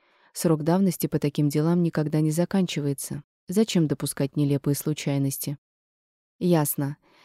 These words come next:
Дикого подставил тот же уёбок, который его потом вытащил. И этот же урод прогибает меня на блядское сотрудничество. Выжидать, строить далеко идущие планы. Сука, нет.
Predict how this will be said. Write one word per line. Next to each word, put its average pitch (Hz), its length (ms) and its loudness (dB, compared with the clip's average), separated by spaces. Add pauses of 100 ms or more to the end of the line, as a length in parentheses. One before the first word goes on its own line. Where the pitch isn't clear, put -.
(120)
Дикого 190 380 0
подставил 165 540 0
тот 160 220 -2
же 151 120 -2
уёбок, 147 520 -2
который 160 340 -2
его 160 140 -2
потом 143 340 -2
вытащил. 147 560 -4 (320)
И 175 140 4
этот 151 260 2
же 147 120 -2
урод 139 400 -2
прогибает 151 520 2
меня 147 260 2
на 175 140 0
блядское 147 440 -2
сотрудничество. 143 920 -4 (480)
Выжидать, 160 760 0 (160)
строить 170 500 -2
далеко 151 400 0
идущие 147 400 -2
планы. 151 480 -2 (180)
Сука, 131 480 -6 (100)
нет. 165 440 2